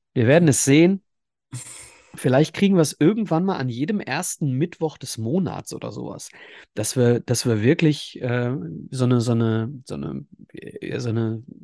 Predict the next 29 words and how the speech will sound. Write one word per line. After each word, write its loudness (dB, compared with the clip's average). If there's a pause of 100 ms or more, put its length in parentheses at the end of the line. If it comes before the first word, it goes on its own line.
(120)
so -2
ein 2
Gesetz 0
drin 0
haben, -2
dass -8
sich -8
jeder 2
Hörer 2
darauf, -4 (760)
äh, -2
konzentrieren 0
kann: -4
„Hey, -4
warte -8
mal, -4
der -4
neue -2
Monat 0
beginnt, -6
dann -8
können -2
wir -2
wieder 0
eine -2
neue -2
Folge -2
Wimpeltausch -6
hören.“ -14